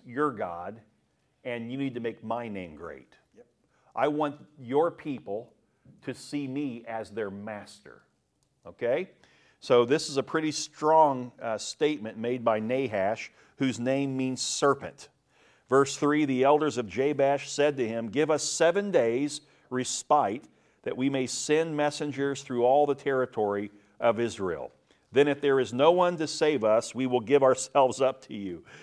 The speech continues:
Speaker 1: Can you imagine that? You know, you're surrounded, they're ready to take you, they make a demand, you either come out or we're gonna kill you. And you say, "Well, give us seven days so we can see if we can find some reinforcements to fight against you."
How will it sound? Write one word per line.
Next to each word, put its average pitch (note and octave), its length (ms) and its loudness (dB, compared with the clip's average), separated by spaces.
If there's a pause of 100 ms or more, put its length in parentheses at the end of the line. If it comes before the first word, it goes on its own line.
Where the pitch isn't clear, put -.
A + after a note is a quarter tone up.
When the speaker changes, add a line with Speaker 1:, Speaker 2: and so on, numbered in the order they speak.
(180)
Speaker 1:
Can E3+ 340 -8
you E3 160 -2
imagine C#3 480 -4
that? G#2 240 -4
You A#2 120 -10
know, A#2+ 60 -6
you're B2+ 200 -6
surrounded, D3 640 -2
they're C3 120 0
ready C#3+ 200 -2
to C3+ 100 -6
take D#3 320 -4
you, E3 80 -6
they C#3 140 0
make D3 220 -2
a C#3+ 40 -4
demand, C3+ 480 -6
you C3+ 80 -6
either C3 220 -4
come C#3 240 -8
out C#3 280 -4
or A#2 100 -8
we're A#2+ 100 -6
gonna A2+ 180 -8 (220)
kill C#3+ 180 0
you. A2 160 -4 (440)
And D3 200 -2
you E3 140 -2
say, D#3+ 160 -4
"Well, D3+ 140 -4
give A3 180 -2
us - 100 -4
seven F3+ 300 -2
days E3+ 260 -2
so D#3+ 80 -4
we D#3+ 100 -2
can D3+ 140 -8
see D#3+ 180 -6
if C#3+ 120 -4
we D3 80 -4
can C#3 160 -8
find D3+ 260 -2
some C3+ 160 -6
reinforcements C#3+ 760 0
to - 100 -12
fight D3+ 260 0
against A#2+ 400 -4
you." F#2+ 140 -6